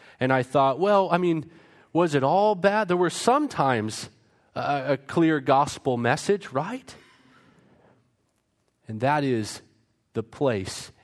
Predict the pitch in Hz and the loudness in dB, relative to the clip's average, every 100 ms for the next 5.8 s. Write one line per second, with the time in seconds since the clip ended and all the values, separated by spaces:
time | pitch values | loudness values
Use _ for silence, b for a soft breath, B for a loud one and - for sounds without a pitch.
0 | - 117 113 - - - 151 139 117 110 | -8 -4 -4 -6 -4 0 0 -2 -6 -6
1 | 113 135 123 127 113 123 131 - 113 98 | -8 -6 -8 -8 -8 -4 -4 -4 -8 -6
2 | 104 - - 110 - 101 - 104 95 - | -8 -6 -6 -6 -6 -8 -6 -8 -8 -12
3 | - 87 101 120 127 110 - 113 110 98 | -16 -14 -4 -2 0 -4 -4 -2 -2 -2
4 | 92 B B 135 127 127 117 135 175 127 | -6 B B -4 0 0 0 0 0 0
5 | 104 98 87 87 - 98 92 - | 0 0 -4 -8 -12 -12 -12 -20